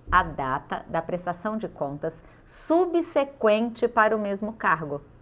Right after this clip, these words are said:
Então, até a data da próxima prestação de contas para aquele mesmo cargo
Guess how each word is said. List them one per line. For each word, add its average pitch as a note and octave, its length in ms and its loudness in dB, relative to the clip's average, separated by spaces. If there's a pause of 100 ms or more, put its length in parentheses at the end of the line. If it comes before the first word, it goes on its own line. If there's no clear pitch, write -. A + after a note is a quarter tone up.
(460)
Então, F3 300 2
até D4+ 480 6
a D#4+ 40 6
data G3+ 440 6
da F#3+ 160 6
próxima D#4 880 6
prestação C4 640 0
de B3 140 -2
contas E3+ 480 -2
para F#3+ 220 4
aquele G#3 320 2
mesmo E4 640 -2
cargo F#3 600 4